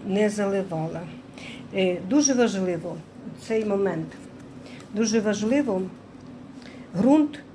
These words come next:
потрібно уплотнити. Дуже так. Тому що насіння дуже дрібне, і якщо цього не зробити, воно просипеться і не зійде. Чому часто насіння не сходить? Тому що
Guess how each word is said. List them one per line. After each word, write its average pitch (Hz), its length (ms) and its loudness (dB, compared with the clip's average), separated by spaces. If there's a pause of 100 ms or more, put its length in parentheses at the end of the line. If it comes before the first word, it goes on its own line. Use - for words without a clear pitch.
(920)
потрібно 208 500 0
уплотнити. 190 760 0 (680)
Дуже 202 280 2
так. 156 200 -6 (880)
Тому 220 220 6
що 214 260 2 (160)
насіння 208 520 4 (100)
дуже 196 280 0
дрібне, 208 580 2 (600)
і 208 80 -4
якщо 208 320 2
цього 214 320 2
не 208 120 4
зробити, 196 540 0
воно 202 260 2
просипеться 208 800 -2 (800)
і 240 300 6 (120)
не 226 220 6
зійде. 185 480 -4
Чому 226 360 4
часто 190 460 0
насіння 190 480 2
не 180 100 2
сходить? 294 440 -4
Тому 214 240 2
що 190 340 -2